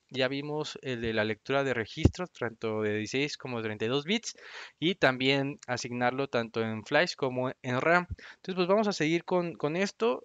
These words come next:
Lo, el siguiente paso sería la, el de escritura de los registros. Entonces, pues, vamos a, a iniciar con estos. También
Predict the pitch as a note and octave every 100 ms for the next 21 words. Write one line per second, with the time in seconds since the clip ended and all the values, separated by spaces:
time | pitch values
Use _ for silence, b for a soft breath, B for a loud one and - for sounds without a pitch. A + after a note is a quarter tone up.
0 | _ C3+ C3 B2+ B2 C#3 D3+ E3 D#3 D3+
1 | C#3 C3 C#3+ C#3+ D3 - _ A#2 A2+ A2+
2 | G2+ A2+ A2+ - A2+ C3+ C3+ C3 A#2 A#2+
3 | A2+ F3 - F#3+ A3+ - _ _ _ _
4 | _ _ _ - - - D#3 D3+ C3 D3+
5 | F3+ F3+ D3+ B2+ A#2+ B2+ A#2 - C#3 C3+
6 | C#3 B2 - A#2 C3+ D3+ E3+